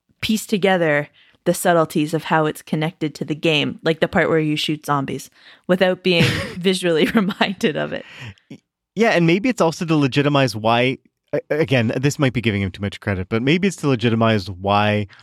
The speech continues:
Speaker 2: he's, he's filming these action sequences in this most anticlimactic, boring way
Speaker 1: <laughs>
Speaker 2: where it is just a whack-a-, like, it's a gun whack-a-mole.
Speaker 1: Well, and we get to see so much of it twice.
Speaker 2: Okay.
Speaker 1: <laughs>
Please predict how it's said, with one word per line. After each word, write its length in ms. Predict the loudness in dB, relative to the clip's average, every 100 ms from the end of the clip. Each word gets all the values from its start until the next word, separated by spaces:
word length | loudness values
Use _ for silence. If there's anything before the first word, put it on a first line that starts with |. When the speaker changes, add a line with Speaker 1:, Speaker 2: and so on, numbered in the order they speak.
| _ _
Speaker 2:
he's, 420 | -2 0 0 -4 _
he's 260 | -8 -6 -2
filming 320 | 0 2 0
these 120 | 2
action 280 | 0 0 -6
sequences 640 | -6 -4 -4 0 0 0 _
in 200 | 0 2
this 260 | 0 -2 -8 _ _ _
most 340 | 0 0 0 -2
anticlimactic, 840 | -4 -4 -4 -2 2 0 0 -6 -2
boring 400 | 0 2 0 0
way 300 | 2 2 2
Speaker 1:
<laughs> 0 |
Speaker 2:
where 340 | 0 0 -2 -6 -16 -8
it 120 | 0 2
is 160 | 2
just 280 | 2 0 0
a 60 | 2
whack-a-, 320 | 2 2 -2
like, 280 | 0 -2 -2
it's 140 | -2
a 40 |
gun 260 | 0 0 2
whack-a-mole. 600 | 0 0 0 0 0 -2 _ 0
Speaker 1:
Well, 200 | 0 2
and 180 | 0 2
we 120 | 2
get 160 | 0 -2
to 80 |
see 180 | -6 -4
so 160 | -2 -2
much 220 | -2 -2
of 80 | -4
it 100 | -6
twice. 460 | -6 -6 -6 -14 _ _ _ _ _ _ _ _ _ _ _ _ -2
Speaker 2:
Okay. 360 | 0 0 -2 -6
Speaker 1:
<laughs> 80 | -2